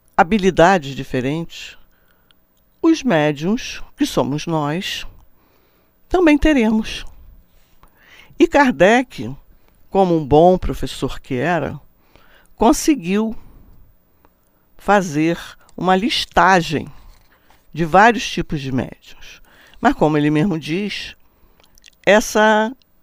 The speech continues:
divisão e subdivisões, ela não se torna necessariamente absoluta. E hoje nós vamos entrar no item cento e noventa e sete,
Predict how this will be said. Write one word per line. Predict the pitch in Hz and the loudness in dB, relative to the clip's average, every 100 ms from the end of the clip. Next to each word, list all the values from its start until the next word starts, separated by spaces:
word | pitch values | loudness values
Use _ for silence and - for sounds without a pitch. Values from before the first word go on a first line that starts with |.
| _ _ _ _ _ _ _ 139 | _ _ _ _ _ _ _ -8
divisão | 156 302 262 165 170 180 170 - - - | 0 2 2 2 2 2 -2 -10 -20 -8
e | - | -6
subdivisões, | - 196 160 139 127 160 185 185 - | -4 -4 -4 -4 -4 -2 -4 -6 -8
ela | - 180 196 | -4 -2 -2
não | 220 | -4
se | - - | -8 -6
torna | - 180 190 123 120 127 - _ _ _ _ _ _ | 0 0 0 -4 -6 -10 -18 _ _ _ _ _ _
necessariamente | 165 214 302 - - 180 160 151 160 - | 2 2 2 -2 -2 0 0 -2 -4 -6
absoluta. | - - 196 196 131 - - 135 - _ _ _ _ _ _ _ _ _ - _ _ _ - | -6 -6 -4 -2 -4 -6 -12 -12 -20 _ _ _ _ _ _ _ _ _ -20 _ _ _ -4
E | 226 | 2
hoje | 302 185 240 208 | 4 4 2 0
nós | 202 208 | -2 -2
vamos | 175 190 180 | -2 -4 -2
entrar | 180 175 160 170 175 | -2 -2 -2 0 0
no | 170 | -2
item | 175 180 170 | -4 -4 -6
cento | - - 349 330 | -4 0 0 0
e | 302 | 0
noventa | 220 202 185 190 | 0 0 -4 -6
e | |
sete, | - 156 147 - - | -2 0 0 -4 -12